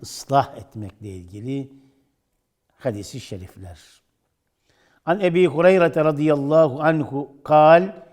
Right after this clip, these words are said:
kale Resulullah sallallahu aleyhi ve sellem, "Kullu sülâme minen nâsi aleyhi sadaka." Her gün vücudumuzdaki her eklem için bir sadaka borcumuz vardır.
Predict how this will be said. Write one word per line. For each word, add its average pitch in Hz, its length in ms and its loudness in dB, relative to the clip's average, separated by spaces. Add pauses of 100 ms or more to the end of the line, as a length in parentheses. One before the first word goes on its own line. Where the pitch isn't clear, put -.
(200)
kale 165 300 4
Resulullah 143 800 -2
sallallahu 120 500 -6
aleyhi 107 180 -6
ve - 40 -20
sellem, 92 300 -18 (960)
"Kullu 208 360 4
sülâme 175 920 4
minen 156 480 0
nâsi 160 640 0 (320)
aleyhi 185 560 2
sadaka." 123 580 -6 (1120)
Her 180 320 -2
gün 127 600 -6 (760)
vücudumuzdaki 165 1200 -2
her 175 280 4
eklem 185 640 -2
için 196 680 -4 (460)
bir 196 320 0
sadaka 156 920 -2
borcumuz 151 680 -2
vardır. 95 680 -12